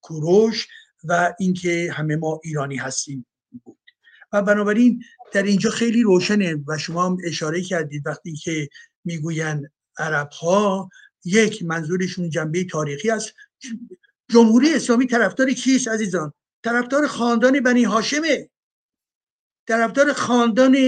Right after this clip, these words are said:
رسول الله، طرفدار خاندان علی هسته، طرفدار دوازده امام هسته. خب همه اینها از خانواده‌های عربی هستن. خب روشنه.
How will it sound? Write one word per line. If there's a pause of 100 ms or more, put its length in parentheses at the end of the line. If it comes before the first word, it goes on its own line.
(880)
رسول
الله،
طرفدار
خاندان (380)
علی
هسته،
طرفدار
دوازده
امام
هسته. (280)
خب
همه
اینها (280)
از
خانواده‌های
عربی
هستن. (1900)
خب
روشنه.